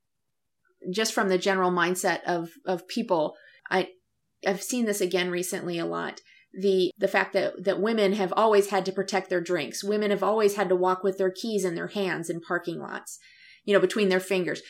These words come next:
Women have always had to be hypervigilant about their safety. So, uh, that stuff is learned as you're in school and as you move into college and dating. You,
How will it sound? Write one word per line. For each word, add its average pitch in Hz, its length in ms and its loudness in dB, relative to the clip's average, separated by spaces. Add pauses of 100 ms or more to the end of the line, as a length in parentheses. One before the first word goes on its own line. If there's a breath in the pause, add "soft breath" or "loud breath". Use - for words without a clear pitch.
(180 loud breath)
Women 214 240 4
have 196 80 2
always 208 220 4
had 208 100 2
to 185 80 4
be 190 80 2
hypervigilant 185 720 2
about 170 240 -4
their 175 100 -6
safety. 202 480 0 (360 loud breath)
So, 226 400 2
uh, - 60 -4 (300)
that 269 240 4
stuff 311 260 2
is 208 140 2
learned 190 580 2
as 208 220 4
you're 208 140 0
in 208 160 2
school 214 380 2
and 190 180 0
as 196 220 -2
you 208 80 -2
move 202 200 0
into 190 220 -2
college 180 380 2
and 175 120 -4
dating. 180 360 -2 (460)
You, 208 300 -2